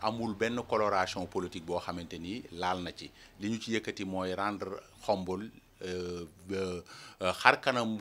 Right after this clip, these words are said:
culturel bi nga xamante ni moom lañ ko mas a xamee, loolu moo tax ñu jaayante ba créer Mboup Production. Waaw, loolu moom duñ ci jóg, parce que ñun ku ñu xam, xam ñu dans le social à Khombole. Li may wax waa Khombole yëpp mën nañ ko vérifier.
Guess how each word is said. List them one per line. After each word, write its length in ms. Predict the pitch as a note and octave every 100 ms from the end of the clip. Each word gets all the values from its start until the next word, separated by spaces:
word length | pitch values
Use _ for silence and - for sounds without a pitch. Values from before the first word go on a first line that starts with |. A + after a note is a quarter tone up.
| -
culturel 460 | D3 C#3+ C#3+ A#2
bi 120 | G#2 G#2+
nga 80 | G2+
xamante 300 | G#2+ G2 F#2+
ni 80 | F#2+
moom 220 | F#2+ G2+
lañ 100 | G2+
ko 120 | F#2
mas 180 | F2+ F2
a 60 | F2+
xamee, 300 | - E2+ A2+ - -
loolu 160 | G2 F#2+
moo 180 | F#2
tax 200 | F#2 F#2+
ñu 160 | F2+ F2
jaayante 420 | F#2 F2 E2+ F2
ba 100 | D#2+
créer 300 | F2 F2 D#2+
Mboup 200 | D#2 D#2+ -
Production. 420 | D#2+ D2 - - - G2+
Waaw, 260 | A#2 B2 B2+
loolu 320 | D3+ E3 E3+
moom 320 | D#3 D3 D3+ C3+
duñ 180 | D#3+ D3+
ci 140 | C#3+
jóg, 160 | G#2+ F#2 - -
parce 160 | A2+ - B2
que 120 | B2+
ñun 200 | B2 A#2+
ku 100 | C3
ñu 100 | C#3+
xam, 220 | C3+ G#2+ A2
xam 240 | A2+ G#2+
ñu 120 | G#2+
dans 200 | F#2+ G2
le 120 | F#2+
social 460 | - G#2 - E2+ F2
à 100 | E2
Khombole. 400 | - F#2 D#2 D2 - - - -
Li 100 | G2
may 180 | G#2+ G#2
wax 220 | G#2 G2+
waa 140 | G2
Khombole 320 | G2 G2+ F#2 F2+
yëpp 160 | G#2
mën 100 | G2+
nañ 140 | F#2+ F2+
ko 100 | E2+
vérifier. 500 | F#2+ F2 - E2+